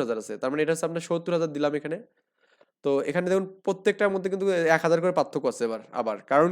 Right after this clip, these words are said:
কি? এই দেখুন আমাদের বাহাত্তর, আহ, একাত্তর হাজার, বাহাত্তর, তিয়াত্তর, চুয়াত্তর, পঁচাত্তর, ছিয়াত্তর, সাতাত্তর, আটাত্তর, ঊনআশি, আশি। তাহলে আমাদের বাহাত্তর হাজার বে-, মানে বাহাত্তর মানে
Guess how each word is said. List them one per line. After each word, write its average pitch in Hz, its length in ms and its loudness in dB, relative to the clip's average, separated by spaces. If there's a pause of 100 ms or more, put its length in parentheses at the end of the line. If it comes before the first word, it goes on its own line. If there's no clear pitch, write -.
কি? 165 100 4 (1600)
এই 143 100 -2
দেখুন 165 160 2
আমাদের 175 280 2
বাহাত্তর, 160 320 4
আহ, 135 320 2 (100)
একাত্তর 170 380 0
হাজার, 175 220 0
বাহাত্তর, 139 360 2 (100)
তিয়াত্তর, 151 400 -2
চুয়াত্তর, 151 340 -4
পঁচাত্তর, 143 340 -10
ছিয়াত্তর, 147 260 -4
সাতাত্তর, 139 360 -4
আটাত্তর, 131 240 -6
ঊনআশি, 135 220 -4
আশি। 127 260 -6 (420)
তাহলে - 220 -2
আমাদের 156 200 2
বাহাত্তর 165 280 6
হাজার 196 160 4
বে-, 185 160 0
মানে 175 160 2
বাহাত্তর 160 260 2
মানে 180 140 0